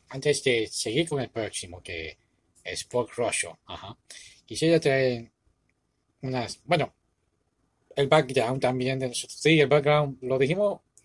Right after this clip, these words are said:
creo que en el video anterior, sí. Ah, compramos estas tarjetas de Estudio Ghibli.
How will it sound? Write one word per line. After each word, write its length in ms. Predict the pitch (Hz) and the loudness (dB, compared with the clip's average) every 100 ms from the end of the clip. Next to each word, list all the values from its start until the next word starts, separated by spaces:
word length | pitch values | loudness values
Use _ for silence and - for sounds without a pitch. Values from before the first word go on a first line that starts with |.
| _ | _
creo 140 | 151 160 | -2 0
que 40 | |
en 60 | 156 | 2
el 60 | |
video 160 | 135 147 | 2 0
anterior, 360 | 147 143 151 160 - | 4 4 4 0 -8
sí. 280 | - 90 - _ - - - _ | -12 -12 -14 _ -20 -20 -20 _
Ah, 420 | - 139 135 131 - _ _ _ _ | 0 2 2 0 -6 _ _ _ _
compramos 400 | 139 135 139 151 | 0 4 4 4
estas 160 | 151 143 | 2 0
tarjetas 340 | 120 127 127 | 0 0 -2
de 60 | 120 | -4
Estudio 280 | - 135 127 | -6 -4 -4
Ghibli. 340 | 120 113 139 | -4 -8 -10